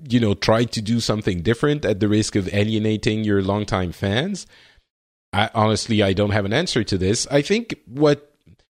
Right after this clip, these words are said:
I would have been completely bewildered a few years ago, but I think what we saw between the, the two G O W, the Gears of War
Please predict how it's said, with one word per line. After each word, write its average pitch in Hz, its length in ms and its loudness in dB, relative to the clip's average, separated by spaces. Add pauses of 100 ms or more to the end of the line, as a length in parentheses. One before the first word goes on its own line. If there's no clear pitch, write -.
(120)
I 151 100 2
would 185 160 0
have 180 140 0
been 165 180 -4
completely 143 680 -4
bewildered 95 880 -2 (140)
a 107 120 -2
few 98 520 -2 (600)
years 107 420 0
ago, 82 440 -4
but 117 400 0
I 127 120 0
think 285 340 -4
what 127 300 -2
we 131 100 0
saw 117 340 2
between 107 540 -2
the, 98 160 2
the 98 160 -2
two 107 400 -2
G 104 220 -2
O 95 80 2
W, 90 560 0
the 90 120 -2
Gears 107 380 0
of 101 160 -4
War 95 340 2